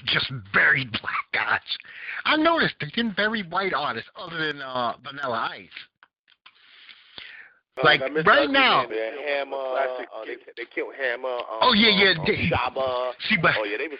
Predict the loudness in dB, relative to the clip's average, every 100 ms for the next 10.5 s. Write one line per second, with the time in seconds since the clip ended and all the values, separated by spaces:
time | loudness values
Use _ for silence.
0 | -10 0 4 6 6 6 6 4 4 2
1 | 2 0 0 0 -2 -4 -2 -2 -2 -6
2 | -12 -12 -10 -6 -2 0 0 -2 -10 -12
3 | -6 -4 -2 -2 -2 -4 -6 -6 -6 -8
4 | -10 _ _ _ -16 -4 -2 0 2 2
5 | 2 2 2 2 0 0 0 2 2 0
6 | -2 -4 -6 -4 -2 -2 -6 -8 -8 -8
7 | -10 -12 -14 -10 -12 -8 -10 -4 2 2
8 | 2 2 2 2 2 0 -2 -6 -12 -12
9 | -20 -2 2 2 0 -10 -18 -10 -10 -2
10 | 2 2 4 4 4